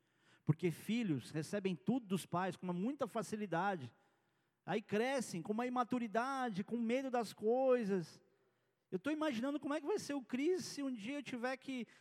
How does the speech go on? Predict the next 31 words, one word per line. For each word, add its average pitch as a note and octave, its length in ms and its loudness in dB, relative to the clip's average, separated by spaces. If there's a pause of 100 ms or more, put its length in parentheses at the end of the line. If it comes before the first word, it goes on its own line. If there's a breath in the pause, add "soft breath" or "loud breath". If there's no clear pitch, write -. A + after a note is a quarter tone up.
é - 80 -4
que - 80 -2
eu - 20 2
não F#4 100 -4
sei B3 220 0
o C#4+ 40 -2
que A#3 60 -8
vai C4 60 2
acontecer A#3 380 0
com A3+ 160 -2
ele A3+ 100 0
ainda. F3+ 540 -2
O, D3 220 -2
o D3 60 -4 (220 loud breath)
meu D#3 140 4
filho G3+ 220 0
é - 20 4
uma B3 100 0
incógnita A#3 640 2
em G#3 80 0
relação G#3 520 2
a, F#3+ 240 2 (280 loud breath)
ao F3 160 6
amadurecimento. G3+ 840 4
Ele C#3+ 120 0
tem F3+ 160 2
uma G#3 100 0
idade, G3+ 420 2
mas A3 280 0
a, G#3 180 6
a, C#3+ 920 2